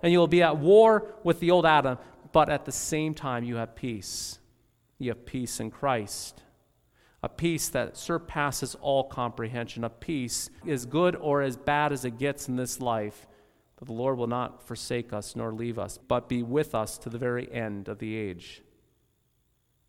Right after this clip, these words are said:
And so, while the devil hisses at you and the world cusses at you, and the old Adam kicks and screams like a spoiled, like a, like a spoiled little child, know that the Lord says to you through his word of truth, he says this,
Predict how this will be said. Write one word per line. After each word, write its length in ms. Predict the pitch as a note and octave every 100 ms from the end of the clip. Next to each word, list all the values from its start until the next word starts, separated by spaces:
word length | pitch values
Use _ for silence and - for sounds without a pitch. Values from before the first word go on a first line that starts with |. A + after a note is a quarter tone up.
| _ - - -
And 100 | D#3+
so, 240 | - G#3+ F#3
while 300 | - F3 F#3
the 80 | E3+
devil 280 | F3+ C4+
hisses 460 | G#3 G#3 G3 - B2+
at 200 | C3 A#2
you 220 | B2+ D#3+
and 100 | F3
the 60 | C3+
world 380 | C#3 F#3 F#3 -
cusses 500 | G#3 G3 - C#3 A#2+
at 200 | A#2+ F#2+
you, 400 | B2 C3 F3 F3+ - - _ _ _ -
and 120 | C#3
the 60 | F3
old 120 | G#3
Adam 260 | F3 D#3+
kicks 360 | - F#3 - -
and 140 | E3
screams 400 | C#3+ - F#3+ G3
like 120 | D#3 C#3
a 80 | C3
spoiled, 720 | - - - - F#3+ G3+ C#3
like 160 | A#2 C3
a, 100 | C3 - - -
like 140 | E3+
a 40 | E3+
spoiled 460 | - - G#3 G#3+
little 200 | E3 D3+
child, 440 | B2+ - E3 B2+ B2
know 340 | C#3 E3+ C4
that 140 | C4+ F#3+
the 80 |
Lord 280 | F3+ G3 G3+
says 400 | - - G#3+ A3
to 120 | -
you 200 | E3+ D3
through 340 | D#3 - G#3+ C#4
his 180 | A3+ F3+
word 280 | D#3 F3+
of 100 | F#3
truth, 540 | F#3+ - D3 A#2+ B2 -
he 140 | D3+
says 360 | C#3 D3+ D3+ B2+
this, 640 | A#2 A2 A2 - - -